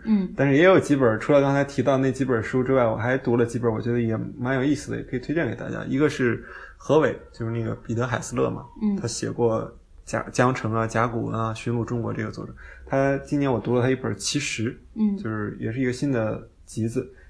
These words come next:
Speaker 2: 叫《来自东西方的报道》，就讲他，比如说里边提到了姚明啊，就很多人物的故事。
Speaker 1: 嗯。
Speaker 2: 还有一章我印象特别深，他讲了一个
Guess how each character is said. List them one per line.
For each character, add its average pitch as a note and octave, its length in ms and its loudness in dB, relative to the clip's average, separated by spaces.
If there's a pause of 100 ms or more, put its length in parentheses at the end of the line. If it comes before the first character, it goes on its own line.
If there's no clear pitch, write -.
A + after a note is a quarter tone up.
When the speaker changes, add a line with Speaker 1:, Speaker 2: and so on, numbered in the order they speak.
Speaker 2:
叫 A#2 140 0
《来 A2 140 0
自 B2+ 160 0
东 C#3+ 380 0
西 C#3+ 240 -2
方 C#3 240 2
的 C3 60 2
报 B2 240 2
道》， - 180 -10 (520)
就 A#2 60 -4
讲 A2 300 -4
他， A2 240 -2 (140)
比 A#2 80 -6
如 G#2+ 60 -2
说 A2+ 100 -2
里 A2+ 80 0
边 G#2+ 140 0
提 - 120 -8
到 A#2 100 0
了 A2 100 2
姚 G#2+ 180 0
明 G#2+ 200 -2
啊， G#2+ 80 -4
就 A2 80 -4
很 G#2+ 140 -6
多 G#2+ 80 -2
人 G#2+ 180 -2
物 C3+ 80 0
的 A2 140 2
故 A#2 180 -2
事。 - 320 -8
Speaker 1:
嗯。 A3 100 0
Speaker 2:
还 G2+ 60 2
有 A2 80 2
一 A2 60 -2
章 A2 240 -2
我 G#2+ 80 -2
印 A2 180 -4
象 A2+ 120 0
特 A#2 80 -2
别 G#2+ 100 0
深， A2+ 180 -4
他 A#2 120 -2
讲 A#2 260 -4
了 A#2 60 -6
一 G#2+ 80 -4
个 G#2+ 200 -2